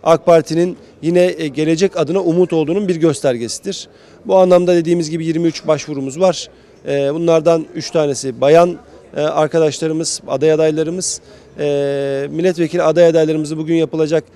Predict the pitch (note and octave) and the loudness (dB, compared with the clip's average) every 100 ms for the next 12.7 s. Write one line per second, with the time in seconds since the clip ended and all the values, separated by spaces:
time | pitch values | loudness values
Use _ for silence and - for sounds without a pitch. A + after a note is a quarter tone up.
0 | _ _ - E3+ F3+ E3 D3 C#3+ B2+ E3+ | _ _ -2 2 4 4 4 0 -2 -2
1 | D3+ C3+ - E3+ D3+ D3 C#3 D3+ - - | 0 -2 -2 -4 -4 -4 -4 -6 -12 -20
2 | - D#3+ F3 F3 D#3+ - D3 C#3 C#3 A#2+ | -4 4 4 4 2 0 -6 -6 -6 -4
3 | B2+ C3 E3 F3+ F3 E3 D#3+ D#3+ F3 E3 | -4 2 4 6 4 0 -2 -4 -4 -6
4 | D#3 D#3+ E3 E3 C#3+ D3 E3+ - D#3 F3+ | -6 -4 -2 -2 -2 0 -2 -4 -6 -6
5 | E3 D3+ D3+ C#3+ C#3 A#2 B2 B2 C3 - | -2 -4 -4 -6 -4 -4 -2 -2 -4 -10
6 | - - - C#3 C#3 C3+ C3+ C3 C3 C3 | -20 -20 -10 -4 -2 -2 -2 -2 -4 -4
7 | B2+ B2+ B2+ - - - D3+ - - E3+ | -6 -8 -12 -18 -20 -6 -6 -4 0 2
8 | E3+ D#3+ E3 D#3+ C#3 C3+ C3 D3+ D#3+ D3+ | 2 -2 0 0 0 -2 -4 -4 -4 -4
9 | D3 - D#3+ D#3 C#3+ D3+ C3 B2+ B2 F3 | -4 -4 -4 -4 -4 -6 -6 -6 0 2
10 | D3 B2 C3 F3 G3 - - - F3+ F#3+ | 2 0 -4 -4 -4 -10 -20 -10 -2 -2
11 | D#3 C3+ C#3 D#3+ F#3 D#3 C#3 D3+ G3+ - | -2 -6 -4 0 2 4 2 -2 -6 -6
12 | F3 E3+ D3+ C#3 A#2 C#3+ | -4 -4 -2 -4 -4 -4